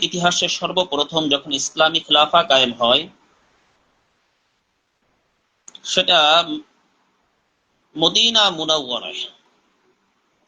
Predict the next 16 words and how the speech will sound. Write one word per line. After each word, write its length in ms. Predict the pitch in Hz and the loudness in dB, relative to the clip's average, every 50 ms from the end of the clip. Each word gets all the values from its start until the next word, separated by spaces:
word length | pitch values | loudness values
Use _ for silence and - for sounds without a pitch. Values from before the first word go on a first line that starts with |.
| _ _ _ _ _ _ _ _ _ _ _ _ _ _ _ - | _ _ _ _ _ _ _ _ _ _ _ _ _ _ _ -2
এবং 200 | 160 160 175 175 180 160 - - - | 0 2 2 0 0 -2 -4 -4 -4
ইসলামী 400 | - - 190 196 208 214 214 208 - | -2 0 2 2 2 2 0 -2 -2
খিলাফা 460 | - 180 175 175 180 180 - 208 202 202 196 - | -2 0 2 2 2 2 0 0 0 0 0 2
কায়েম 280 | 165 156 156 160 170 180 175 165 | 2 4 4 4 2 0 -2 -2
যেটা 180 | 165 147 147 147 156 | -2 0 -2 -2 0
হয়েছিল 380 | 160 160 160 - - 156 147 160 165 170 165 | 0 -2 -2 -2 -4 -2 0 2 2 0 0
সেটা 180 | - 151 - 151 147 156 | -2 -2 0 0 0 0
হয়েছিল 400 | 151 143 139 139 - 147 127 131 135 147 190 - - - _ _ _ _ _ _ _ _ _ _ _ _ _ _ _ _ _ _ _ _ _ _ _ _ _ _ _ _ _ _ - - _ _ - 139 135 147 | 0 -2 -2 -2 -4 -2 -2 0 0 0 -2 -4 -12 -20 _ _ _ _ _ _ _ _ _ _ _ _ _ _ _ _ _ _ _ _ _ _ _ _ _ _ _ _ _ _ -20 -20 _ _ -4 -2 0 2
দাওয়াত 400 | 151 151 165 170 185 202 226 - - _ _ _ - | 2 2 2 2 0 -2 -2 -4 -8 _ _ _ -6
এবং 180 | 160 160 156 151 143 135 | -6 -2 -2 -2 -2 -2
জিহাদের 480 | 139 135 135 156 151 151 139 143 131 123 117 | -2 -2 0 0 0 0 0 -4 -6 -6 -8
মাধ্যমে। 420 | 107 101 _ - - - 92 _ - - - _ _ _ _ _ _ _ _ _ _ _ _ _ _ _ _ _ _ _ _ _ _ _ _ _ _ - - - 135 135 135 | -12 -12 _ -20 -20 -20 -20 _ -18 -18 -18 _ _ _ _ _ _ _ _ _ _ _ _ _ _ _ _ _ _ _ _ _ _ _ _ _ _ -14 -14 -12 -6 -4 -2
দাওয়াত 380 | 143 147 165 175 190 208 208 - - 175 | 0 0 2 0 0 -2 -4 -4 -8 -8
এবং 120 | 180 185 180 156 139 135 | -8 -6 -8 -6 -4 -2
জিহাদ 300 | 151 156 165 196 208 190 160 151 | -2 0 0 0 -2 -2 -2 -2
ব্যতি 220 | 160 160 160 156 | -2 -2 0 -2